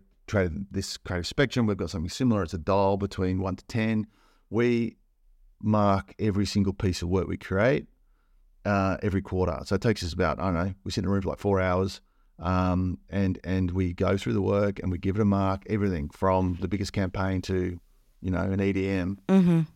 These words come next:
Speaker 1: And, and the really important thing in the process is, A, the intellectual honesty, as I said earlier,
Speaker 2: Yeah.
Speaker 1: around what, what, you know, what's the quality of the work we're doing? But also, what starts happening is, you know, if you mark it,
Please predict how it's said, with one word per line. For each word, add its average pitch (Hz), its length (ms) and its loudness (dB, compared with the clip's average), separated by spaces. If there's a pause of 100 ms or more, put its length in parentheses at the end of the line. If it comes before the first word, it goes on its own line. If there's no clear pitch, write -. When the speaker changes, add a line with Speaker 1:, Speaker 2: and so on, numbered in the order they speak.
Speaker 1:
And, 104 380 0
and 110 200 2
the 113 60 2
really 170 240 2
important 135 400 0
thing 127 140 0
in 107 80 -2
the 98 40 -4
process 101 480 -2
is, 92 440 -4
A, 113 440 2
the 107 120 0
intellectual 98 420 0
honesty, 95 460 0
as 90 100 -2
I 90 40 -6
said 90 160 -2
earlier, 95 240 2
Speaker 2:
Yeah. 71 140 2
Speaker 1:
around 87 320 0 (1200)
what, 123 260 0 (160)
what, 110 220 0
you 120 60 2
know, 110 40 2
what's 131 220 2
the 113 80 0
quality 110 480 2
of 92 40 0
the 90 60 -2
work 82 140 -2
we're 80 80 -6
doing? 80 360 -6 (1000)
But 131 100 2
also, 139 380 2 (1000)
what 175 300 -2
starts - 320 0
happening 131 320 0
is, 98 120 -2
you 107 200 -6
know, 139 80 0
if 131 200 -4
you 151 80 2
mark 131 460 0
it, - 180 -4